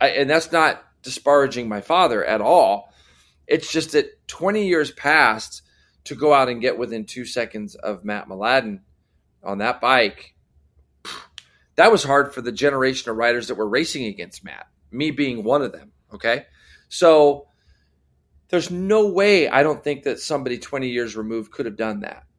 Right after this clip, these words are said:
Now, Josh has stayed in the game, and that's good, but he's also advanced with the motorcycles 'cause he's tested for Westby and he's tested for Richard and things like that with Yamaha.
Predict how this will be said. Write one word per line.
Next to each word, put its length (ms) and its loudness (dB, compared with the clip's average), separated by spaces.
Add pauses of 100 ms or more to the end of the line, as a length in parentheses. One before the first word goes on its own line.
(200)
Now, 100 0
Josh 360 4
has 100 -8
stayed 260 2
in 80 -6
the 80 -8
game, 320 -4
and 100 -8
that's 240 -2
good, 240 -2
but 120 -12
he's 140 -6
also 340 2
advanced 480 -4
with 180 -2
the 60 -10
motorcycles 680 -6
'cause 200 -8
he's 160 -12
tested 400 -4
for 320 -4 (360)
Westby 540 2
and 80 0
he's 140 -6
tested 440 -6
for 140 -2
Richard 420 -6
and 120 -10 (240)
things 220 -6
like 180 -6
that 180 -4
with 160 -4
Yamaha. 520 -8